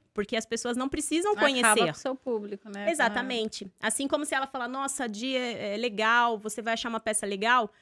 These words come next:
Speaker 1: Mesmo que você não vá lá, você vai passar isso pra frente. "Ó, eu ouvi falar que tem um brechó que você vai gostar."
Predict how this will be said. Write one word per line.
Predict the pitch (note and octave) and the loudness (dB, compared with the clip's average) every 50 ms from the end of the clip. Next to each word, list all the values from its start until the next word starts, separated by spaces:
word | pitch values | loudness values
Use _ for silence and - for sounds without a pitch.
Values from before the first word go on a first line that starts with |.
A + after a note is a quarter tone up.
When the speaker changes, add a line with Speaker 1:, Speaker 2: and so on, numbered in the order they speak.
| _ _ _ _ _ - | _ _ _ _ _ -6
Speaker 1:
Mesmo | C4 D#4+ F#4+ G4 G#4 G4 | -2 -2 -2 0 -2 -2
que | - E4 | -2 -2
você | C4 C4 C4 - C4+ A#3+ | -4 -4 -4 -2 -2 -2
não | A#3 B3 C#4 | -2 -2 -4
vá | D#4+ D4 B3 | -2 -2 -2
lá, | A#3 A#3+ B3 | 0 0 -2
você | B3+ - | -2 -4
vai | C4 B3 | -8 -8
passar | - B3 - B3 | -8 -6 -6 -6
isso | A#3+ - | -6 -6
pra | C4+ B3+ | -10 -10
frente. | - A#3+ - G#3+ - D#4+ | -6 -6 -6 -2 0 2
"Ó, | C#4+ A#3 A3 - | 2 2 2 0
eu | - B3+ | 0 0
ouvi | D4+ D#4 E4+ | 0 0 0
falar | - D#4 C#4+ C#4+ | 0 0 0 0
que | - | 0
tem | D#4 C#4 | 0 -2
um | |
brechó | C4 A#3 B3 - C4+ C4+ | 0 -2 -2 -4 -4 -8
que | - - | -8 -8
você | C#4 - - C4 | -12 -8 -8 -6
vai | A#3+ A#3+ B3 | -6 -6 -6
gostar." | B3+ C#4+ - - C#4+ A3+ F#3+ F#3+ | -6 -8 -6 -4 -2 -2 -2 -2